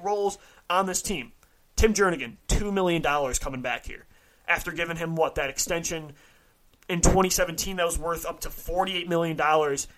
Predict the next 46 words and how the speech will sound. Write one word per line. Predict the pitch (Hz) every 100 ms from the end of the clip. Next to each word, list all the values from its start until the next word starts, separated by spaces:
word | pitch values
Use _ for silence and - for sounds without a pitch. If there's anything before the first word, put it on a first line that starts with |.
| -
They | 185
get | 185 170
out | 175 185
of | 170
that | 175 -
deal, | 147 139 127 _ _
bring | 170 180 190
Jernigan | 170 180 175 160 139 123
back | 185 208 175 - - _ _ -
to | - 170 156 147 147 _ -
be | 185 165
a |
rotational | 160 160 - 185 190 175 -
piece | 170 -
behind | 156 160 147
Fletcher | 165 160
Cox | 160 - 160 156
and | 156
Malik | 151 147
Jackson | 160 156 156 139 -
on | 151
a | 139 123
two | - 190 214
million | 202 185 170 165
dollar | 151 147 143
deal. | 139 120 - - -
Vinnie | 147 214
Curry, | 214 - 196 131 - - -
bringing | 190 196
him | 180 208
back. | 170 127
He | -
could | -
have | 202
took | 214 -
more | 170 185 185
with | 180
the | 165
Giants. | 147 156 185 202 - - -
He | 220
chooses | - 214 185 -
to |
come | 190
back | 175 170
to | -
Philadelphia. | - 160 151 147 139 156